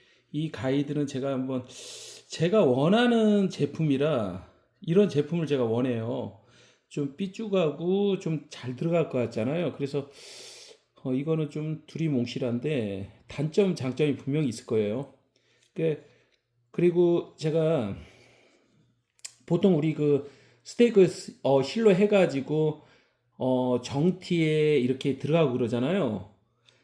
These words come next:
그런데 요거는 지금 제가 시킨 가이드는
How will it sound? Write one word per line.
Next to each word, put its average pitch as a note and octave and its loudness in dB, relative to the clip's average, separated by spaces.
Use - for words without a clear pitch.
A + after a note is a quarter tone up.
그런데 E3+ 2
요거는 D#3 4
지금 D#3 -6
제가 C#3 -2
시킨 - -6
가이드는 C3+ 0